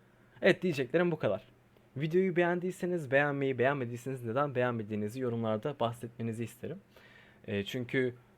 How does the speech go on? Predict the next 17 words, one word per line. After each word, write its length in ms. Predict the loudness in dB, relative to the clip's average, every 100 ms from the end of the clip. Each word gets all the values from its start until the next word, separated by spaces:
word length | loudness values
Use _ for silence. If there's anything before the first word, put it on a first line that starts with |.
| _
beğenmediğiniz 760 | 0 6 6 4 0 -2 -6 -6
kısımlara 520 | -10 -4 0 2 2
bakıp 240 | 0 -4 -6 -10 -20 -20 _ -2
kendimizi 500 | 0 2 0 -4 -2
geliştirmeye 560 | -2 -2 -4 -2 0
hala 460 | 2 2 4 4 4
devam 300 | 4 4 2
ediyoruz. 440 | -2 -4 -4 -8 -20 -20 -20 -20 -20 -20 -20 _ _ -20 _ _ _ _ _ _
Onun 240 | 0 2 0
dışında 420 | -2 0 2 2
ekstradan 420 | -4 -4 0 0
sizin 280 | -2 -6 -8
için 220 | -6 -4
diyebileceğim 560 | 0 0 -2 -2 -2 -2
bir 60 | -6
şey 260 | -8 -2
yok. 360 | 0 -2 -4